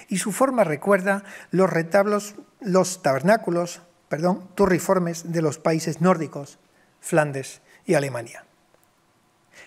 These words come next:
Señala la presencia del sagrario en forma de un camarín en el lado trasero, al que se accede por escaleras que suben detrás del retablo, recordando la construcción de la Catedral de Zaragoza.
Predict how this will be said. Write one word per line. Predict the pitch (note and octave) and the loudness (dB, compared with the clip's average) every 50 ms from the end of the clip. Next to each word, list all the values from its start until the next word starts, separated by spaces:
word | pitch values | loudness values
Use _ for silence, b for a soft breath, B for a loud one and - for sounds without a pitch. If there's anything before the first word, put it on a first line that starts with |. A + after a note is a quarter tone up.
| B B B - | B B B -18
Señala | - - F#3+ F#3 F#3 F#3+ B3 D4 C4 D#3 C3 C3 - - - - | -4 -2 0 2 2 2 2 2 0 0 -2 -4 -8 -12 -4 -2
la | F3 E3+ E3+ | -2 0 0
presencia | F3+ F3+ E3 - A3 A3+ A3 G#3+ - F#3 F3+ F3 D#3+ D3+ | -2 -2 0 2 2 2 2 -2 -2 0 2 4 4 4
del | D3 E3 E3 E3+ | 2 0 0 0
sagrario | E3 - A3 A3 G#3+ G3+ G3 G3 G3+ A3 A#3+ C4 D4+ | 0 2 2 4 6 6 4 4 4 2 0 -2 -2
en | - F#3+ D#3 | -2 -4 -6
forma | - - G3 G3+ G3+ G3+ F3+ | 0 0 2 2 2 2 0
de | E3 F3+ | 2 2
un | F#3+ G#3 | 0 0
camarín | F#3+ - - G3 E3 C#3+ C#3+ F#3 G#3 G#3 A#3 D4 | 0 2 2 2 2 2 0 0 0 0 -2 -4
en | C4+ F#3 C#3+ | -6 -6 -6
el | C3+ C3+ D3 | -6 -4 -2
lado | E3 F3+ G3+ F#3+ | 0 0 0 0
trasero, | F#3+ G#3 F#3+ E3+ - E3+ D#3+ D#3 D#3+ F3 - B B B B B B B B B _ | 0 0 -2 0 0 -2 -2 -2 -4 -6 -10 B B B B B B B B B _
al | - F3+ F#3 F#3 | 0 2 2 2
que | F#3 - G#3+ | 2 0 0
se | G3+ - F#3 | 0 0 -2
accede | - - - - - G3+ G3+ G3 G#3 G3+ | -4 -4 -4 -2 0 2 2 2 0 -2
por | F#3 G3+ E3+ D#3 | -2 -2 -4 -4
escaleras | C#3+ - - - C#3 C#3+ D#3+ F3 F3 F3+ F3+ F3+ - | -4 -6 -6 -6 -4 -2 0 2 2 2 2 0 -4
que | - - - - | -8 -8 -10 -8
suben | - - G#3+ A3 G#3+ G3+ F#3 | -4 -2 0 2 2 2 2
detrás | F3+ F#3 E3+ F3 G#3+ A#3 A3+ G3 E3 | 0 -2 -2 0 2 2 2 2 0
del | E3+ D3 | -4 -6
retablo, | - D3 B2+ - - D3+ D3+ E3 F3 G#3 G#3+ B B B B B B B B B _ | -4 -6 -4 -2 0 0 2 2 2 0 -2 B B B B B B B B B _
recordando | - D3 D3 D3+ - D3 C#3+ D#3 F#3 F3+ F#3+ G3 G3 | -10 -8 -8 -6 -6 -6 -2 2 2 2 4 4 2
la | F#3 E3 | 2 2
construcción | - F#3+ G3 F#3 - B3 G#3 - - - G3 G3 B3 D4 - - | 2 -2 -4 -4 -4 -6 -6 -4 0 2 2 2 2 -2 -6 -6
de | F#3+ E3 E3+ | 0 2 2
la | D#3 C#3+ | 2 2
Catedral | - D#3+ D3+ D#3+ D#3 D#3+ E3+ F3 | 0 -2 -4 0 0 0 0 0
de | D#3+ | -4
Zaragoza. | D3+ - D3 C3 B2+ B2 C3+ C3 - - - | -6 -4 -2 -2 -2 -2 -2 -6 -10 -12 -14